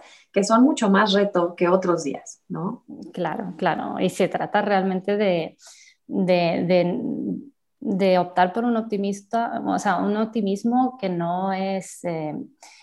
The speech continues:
Speaker 2: ingenuo, ¿no? O naif, sino que, que sea un op-, un optimismo inteligente, digamos, ¿no?
Speaker 1: Ujú, ujú.
Speaker 2: Mm.
Speaker 1: Ok. Cris, ¿sembrar pensamientos positivos te asegura el éxito?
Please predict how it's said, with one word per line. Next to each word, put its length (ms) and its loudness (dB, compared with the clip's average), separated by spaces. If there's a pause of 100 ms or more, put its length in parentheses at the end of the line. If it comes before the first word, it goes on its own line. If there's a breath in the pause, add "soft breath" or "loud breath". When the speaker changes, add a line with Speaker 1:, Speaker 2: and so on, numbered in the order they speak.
(100 soft breath)
Speaker 2:
ingenuo, 720 0
¿no? 260 2
O 40 0
naif, 420 -2
sino 320 -8
que, 320 -6 (100)
que 80 -4
sea 200 0
un 100 4
op-, 260 -4
un 380 -2
optimismo 960 0
inteligente, 880 -2 (100)
digamos, 580 -10
¿no? 300 -6 (140)
Speaker 1:
Ujú, 260 -10 (400 loud breath)
ujú. 380 -12 (460)
Speaker 2:
Mm. 120 -2
Speaker 1:
Ok. 220 -4 (1000 loud breath)
Cris, 300 6
¿sembrar 500 8
pensamientos 680 6
positivos 880 2
te 120 4
asegura 760 4 (120)
el 180 4
éxito? 640 0